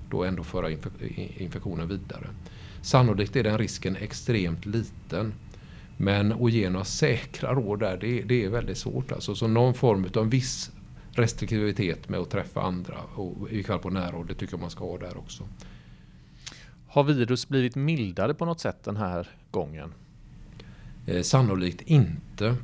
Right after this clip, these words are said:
Speaker 1: Eh, det, eh, det finns ju studier som tyder på att från början av epidemin till senare att det är, det är en annan variant som sprids just nu och det, att den är lite mer smittsam.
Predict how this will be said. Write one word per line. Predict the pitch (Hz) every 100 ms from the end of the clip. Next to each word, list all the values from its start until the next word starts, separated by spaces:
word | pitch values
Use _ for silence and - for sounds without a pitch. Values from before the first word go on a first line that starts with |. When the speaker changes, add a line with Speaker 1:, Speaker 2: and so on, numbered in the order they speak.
| -
Speaker 1:
Eh, | 107 101 101 98 95 -
det, | 107 104 101 101
eh, | 98
det | 113
finns | 135 131 127 135
ju | 127 - - -
studier | - - 135 104 87 85 92
som | - 98
tyder | 110 98 -
på | 82 98
att | 90 -
från | 101 98
början | 131 131 107 110 113
av | 117
epidemin | 117 120 117 98 78 73
till | 98
senare | - 107 82 80 85
att | -
det | 98 98
är, | 101
det | 101 113
är |
en | 117
annan | 110 85
variant | 90 92 87 80 82 -
som | 85
sprids | - - 80 71 - - 101
just | 87 - -
nu | 82
och | 85
det, | 92
att | 87
den | 101 82
är | 85
lite | 95 - 92
mer | 80
smittsam. | - - 117 - - 82 104